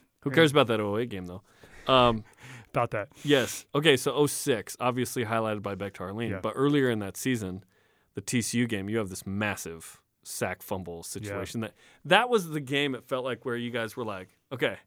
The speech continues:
Speaker 1: we're actually pretty good."
Speaker 2: Yeah.
Speaker 1: Like, we're, like, top twenty-five
Speaker 2: So
Speaker 1: good.
Speaker 2: we start off
Speaker 1: Did you
Speaker 2: w-,
Speaker 1: feel that way?
Speaker 2: Totally. We, it was, that season was a bummer 'cause we started off one and two.
Speaker 1: Yes.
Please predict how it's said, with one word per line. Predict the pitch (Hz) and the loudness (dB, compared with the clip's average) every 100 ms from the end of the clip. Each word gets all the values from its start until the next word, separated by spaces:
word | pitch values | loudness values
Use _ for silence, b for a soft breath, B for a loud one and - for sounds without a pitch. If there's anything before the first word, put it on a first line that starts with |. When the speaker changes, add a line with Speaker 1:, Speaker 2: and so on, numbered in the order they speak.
| _ _ _ _ _ - | _ _ _ _ _ 0
Speaker 1:
we're | 147 | 4
actually | 147 - 117 | 4 0 -6
pretty | 104 85 | -8 -12
good." | 80 65 | -14 -6
Speaker 2:
Yeah. | 120 92 - | -6 -6 -6
Speaker 1:
Like, | 123 113 _ - | -4 -4 _ -6
we're, | 151 | 2
like, | 143 120 | 2 2
top | 123 107 | -2 -4
twenty-five | - 101 90 82 82 | -6 -10 -10 -14 -10
Speaker 2:
So | - | -2
Speaker 1:
good. | |
Speaker 2:
we | 156 | 0
start | 156 196 | 6 8
off | 196 | 8
Speaker 1:
Did | 185 135 | 6 2
you | 147 | 2
Speaker 2:
w-, | |
Speaker 1:
feel | 151 143 | 4 4
that | 151 | 4
way? | 147 185 - | 2 -2 -2
Speaker 2:
Totally. | - 196 175 151 | 6 8 8 4
We, | 127 175 240 - _ - | 2 0 -2 -4 _ -6
it | 262 | 0
was, | 196 160 | 2 2
that | - 220 | 4 4
season | 226 277 277 | 6 4 6
was | 233 | 6
a | |
bummer | 156 208 196 | 8 6 6
'cause | 147 | 2
we | 151 | 0
started | - 190 202 | 2 6 8
off | 208 - | 8 8
one | 156 160 | 2 2
and | 147 | 2
two. | 139 110 95 - - | -2 -4 -6 -14 -6
Speaker 1:
Yes. | 123 104 - | -2 -2 -6